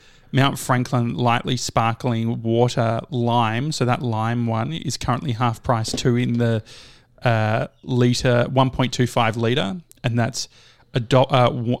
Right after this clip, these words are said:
a dollar twenty-seven for the bottle, which works out to be one dollar and, uh, and two cents per litre, versus what you're paying for the can is a dollar sixty-four.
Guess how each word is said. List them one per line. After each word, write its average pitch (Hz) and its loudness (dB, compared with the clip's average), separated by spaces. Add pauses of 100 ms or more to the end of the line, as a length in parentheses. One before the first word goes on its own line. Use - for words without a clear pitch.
a - -6
dollar 120 2
twenty-seven 117 -2
for - -2
the 117 -4
bottle, 165 -2 (380)
which 135 -2
works 127 2
out 123 -2
to 135 -6
be 113 -2 (240)
one 123 0
dollar 131 2
and, 120 -4 (380)
uh, 117 0 (480)
and 123 -2
two 127 2
cents 160 -2 (200)
per 127 4
litre, 127 0 (340)
versus 120 2
what 123 2
you're - -4
paying 117 -4
for - -8
the 117 -4
can 117 -2
is 110 -2
a 123 -2
dollar 117 0
sixty-four. 113 -4